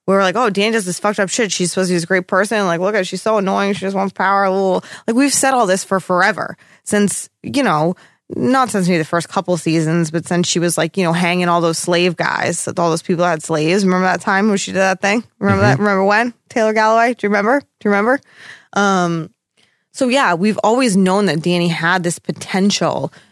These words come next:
Speaker 1: to be mad, but they haven't done a good enough job, I feel like, to this point, making this not seem like a crazy quick transition.
Speaker 2: Mm-hmm.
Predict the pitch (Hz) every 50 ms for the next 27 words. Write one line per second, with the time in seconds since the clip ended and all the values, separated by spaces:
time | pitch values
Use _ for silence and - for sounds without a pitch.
0 | _ _ _ - - - 208 208 185 160 151 - 202 202 202 196 185 180 175 170
1 | 170 170 - _ _ _ _ _ - 175 180 185 202 196 - - - - - -
2 | - _ _ _ _ _ _ _ _ _ _ _ _ - - 190 180 226 220 -
3 | 220 220 214 - - - 220 220 240 247 254 277 277 247 214 190 220 214 208 202
4 | 190 185 160 - - - 208 202 196 214 208 196 185 185 - _ - - 170 170
5 | 165 165 170 180 190 190 202 190 - - 214 208 208 208 - 202 165 180 165 -
6 | - _ - 190 180 180 175 190 208 208 175 - _ _ _ _ _ _ _ _
7 | _ _ _ _ _ _ - 214 214 208 202 202 - 202 196 190 185 170 - 190
8 | 185 180 170 143 - - 190 185 185 185 - 160 156 - - - - - - 180
9 | 175 175 185 175 170 175 175 180 185 156 165 160 156 151 156 151 147 - - _
10 | _ _ _ _ - - 185 165 - - - 165 156 156 151 156 151 - - -
11 | - - _ _ _ _ _ _ - 117 95 95 90